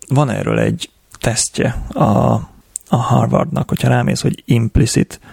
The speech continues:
dot harvard dot edu,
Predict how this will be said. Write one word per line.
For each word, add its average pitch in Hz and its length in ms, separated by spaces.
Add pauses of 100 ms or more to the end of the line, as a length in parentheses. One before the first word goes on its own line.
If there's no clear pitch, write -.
(1040)
dot - 300
harvard - 520
dot - 200
edu, 127 300